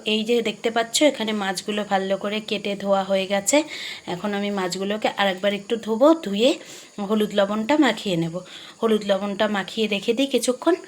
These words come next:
তারপরে মাছগুলোকে ভালো করে ভেজে নেব। ততক্ষণ তোমরা দেখতে থাকো, সঙ্গে থাকো। আমি মাছগুলোকে ধুয়ে নিয়ে,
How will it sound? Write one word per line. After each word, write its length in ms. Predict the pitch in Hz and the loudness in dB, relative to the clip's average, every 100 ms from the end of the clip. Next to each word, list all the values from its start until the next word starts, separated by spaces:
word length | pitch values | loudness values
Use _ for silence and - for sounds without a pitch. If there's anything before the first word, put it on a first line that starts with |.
| - - - | -14 -16 -4
তারপরে 440 | 196 190 226 269 - - - - 214 | -2 0 0 0 -2 -8 -20 -10 -4
মাছগুলোকে 560 | 196 202 208 214 320 - - | -4 -4 -6 0 0 0 -6
ভালো 220 | 196 185 190 | -4 -2 -2
করে 160 | 240 277 | 2 4
ভেজে 300 | 262 247 185 | 6 6 2
নেব। 180 | 160 - - | -2 -8 -12
ততক্ষণ 400 | - 208 190 214 214 | -8 -6 -6 -6 -4
তোমরা 240 | 226 233 233 | -2 0 2
দেখতে 300 | 233 226 247 | 2 2 0
থাকো, 240 | 285 285 370 | 2 0 0
সঙ্গে 380 | - 240 247 | 0 0 0
থাকো। 260 | 262 277 392 - - - - - | 0 -2 -4 -10 -16 -16 -14 -6
আমি 260 | 202 277 320 - - - | 2 4 2 -4 -20 -4
মাছগুলোকে 520 | 202 190 202 214 220 226 | -2 -2 -2 -2 0 -2
ধুয়ে 300 | 214 214 208 | 0 0 0
নিয়ে, 240 | 240 | 4